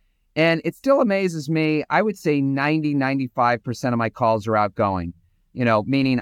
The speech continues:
I'm calling investors saying, "Hey, I got this great opportunity. Do you wanna buy it?" And you might say, "Well, James, that's your job. You're a real estate broker.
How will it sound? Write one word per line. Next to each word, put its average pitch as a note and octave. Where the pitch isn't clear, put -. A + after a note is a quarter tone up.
I'm D3+
calling D3+
investors B2+
saying, B2+
"Hey, C3
I B2+
got C3+
this B2
great C3
opportunity. A#2+
Do G2
you A#2
wanna A2+
buy G#2+
it?" E2+
And B2+
you D3+
might D#3
say, D3
"Well, C#3
James, C#3
that's C3+
your C3
job. A2+
You're G#2+
a A2
real B2+
estate G2+
broker. F#2+